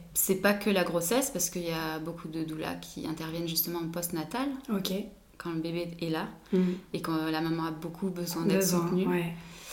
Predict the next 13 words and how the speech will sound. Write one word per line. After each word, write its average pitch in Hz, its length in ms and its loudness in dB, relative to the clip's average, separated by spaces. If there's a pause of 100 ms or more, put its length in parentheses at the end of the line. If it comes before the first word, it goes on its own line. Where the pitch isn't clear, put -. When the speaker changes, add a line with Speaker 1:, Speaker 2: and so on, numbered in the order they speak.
(420)
Speaker 1:
Euh, 156 480 -6 (100)
et 160 80 -2
voilà, 147 200 -4
après, - 240 -8
il 160 40 -6
y 156 40 -4
en 151 100 -4
a - 60 -6
qui 165 400 -6
interviennent 165 580 -2
aussi 160 240 -4
pour 151 160 -10
l'accouchement. 220 760 0